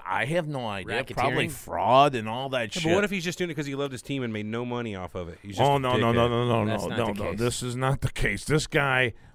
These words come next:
Speaker 1: was telling
Speaker 3: Not the case.
Speaker 1: fucking
Speaker 3: This
Speaker 1: it,
Speaker 3: guy is basically
Speaker 1: you
Speaker 3: the
Speaker 1: know how they
Speaker 3: mob.
Speaker 1: busted him?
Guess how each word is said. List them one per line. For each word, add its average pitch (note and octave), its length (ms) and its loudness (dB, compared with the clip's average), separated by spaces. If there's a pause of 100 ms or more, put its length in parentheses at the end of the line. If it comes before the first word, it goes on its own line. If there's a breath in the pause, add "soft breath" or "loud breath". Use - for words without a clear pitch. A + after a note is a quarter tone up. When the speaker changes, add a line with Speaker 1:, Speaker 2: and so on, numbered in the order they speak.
Speaker 1:
was C3 240 2
telling D3 300 2
Speaker 3:
Not C3 120 -2
the A2+ 60 -6
case. C3+ 140 2
Speaker 1:
fucking B2+ 160 -2
Speaker 3:
This B2+ 100 2
Speaker 1:
it, B2+ 40 2
Speaker 3:
guy D3 320 0
is B2+ 220 -6
basically A#2+ 300 -4
Speaker 1:
you D#3+ 60 6
Speaker 3:
the E3 60 2
Speaker 1:
know E3+ 120 8
how E3+ 160 8
they D3+ 120 4
Speaker 3:
mob. A#2 100 -4
Speaker 1:
busted F3 380 2
him? D3+ 260 0